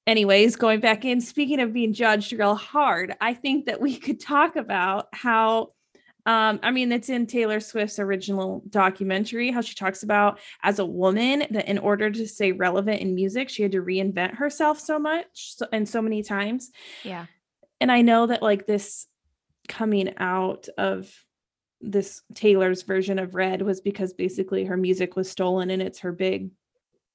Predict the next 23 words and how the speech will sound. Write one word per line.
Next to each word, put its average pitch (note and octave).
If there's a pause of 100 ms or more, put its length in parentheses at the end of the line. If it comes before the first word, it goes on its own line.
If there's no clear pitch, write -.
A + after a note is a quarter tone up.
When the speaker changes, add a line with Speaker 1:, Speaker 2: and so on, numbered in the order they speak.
(240)
Speaker 1:
F F#3
U F#3
to F3 (160)
the F#3+
music A3
industry. F#3
But G3
I'm G#3
also, C#4
in A3
my G#3
mind, F#3+
was F#3+
like, G3 (360)
was G#3+
this A3
also A#3+
her G#3+
way G3
of F#3+
reinventing F#3+
herself C#4
again? D4